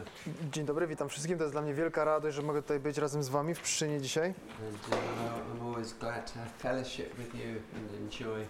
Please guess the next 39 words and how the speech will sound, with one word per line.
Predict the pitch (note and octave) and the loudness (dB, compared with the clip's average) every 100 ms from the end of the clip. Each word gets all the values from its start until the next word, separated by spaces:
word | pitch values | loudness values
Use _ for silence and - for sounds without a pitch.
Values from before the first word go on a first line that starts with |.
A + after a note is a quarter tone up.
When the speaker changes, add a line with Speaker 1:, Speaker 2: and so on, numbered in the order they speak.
| - - - - | -10 -18 -16 -12
Speaker 2:
the | G#2 B2 | -6 -4
warm | A#2+ | -2
welcome | A#2+ B2 A#2+ - G#2 G#2 | 0 0 0 -4 -4 -4
that | - | -4
I | A2 | -2
always | G#2+ G#2 G2+ - A2 | -2 -2 -4 -6 -6
receive. | - - A2 F#2+ - - D#3+ | -6 -2 -2 -4 -10 -12 -8
Speaker 1:
Bardzo | D3 D3+ D3 | 0 2 2
się | D3 | 0
cieszę, | E3 D3+ D3+ | 0 2 0
kiedy | C#3 C#3+ | 0 0
mogę | C#3+ C#3+ | 2 2
mieć | D3 C3+ | 0 2
za, | C#3+ D3 | 0 2
z | C#3 | 0
wami | C#3+ C#3 | 0 -2
wspólnotę | - D3+ D3 D#3+ E3+ D3 | -2 -2 2 4 4 2
i | |
też | D3 C3+ | 2 0
cieszę | - C#3 C#3 | 0 0 0
się | |
tym | C3+ C#3+ C#3 - - | 0 -2 -2 -6 -2
ciepłym | D#3+ D#3+ | -2 -2
przywitaniem, | D3 D3 D#3 D#3+ D#3 C#3 | -2 -2 0 0 0 -4
które | C#3 C#3 | -4 -4
mi | C3+ | -2
tu | |
zawsze, | C3+ C3+ - C3+ C3 - - | -2 -2 0 0 -2 -10 -8
które | - D3 | -2 0
zawsze | C#3+ - C3+ | 0 0 2
tutaj | C3+ C3+ C3 - C3+ - | 2 4 0 -4 -10 -2
mnie | C#3+ | -2
spotyka. | - C3+ C3 - G#2 G#2 G#2 | -2 -2 -4 -6 -10 -10 -6
Speaker 2:
And | A#2+ - | -4 0
I | C#3 | 0
was | C3 | 0
reminded, | C#3 C3 D3+ D3 B2 G#2+ | 2 4 4 2 0 -2
sat | - B2 - - | -2 -2 -2 -4
there, | F2 F#2+ | -2 -2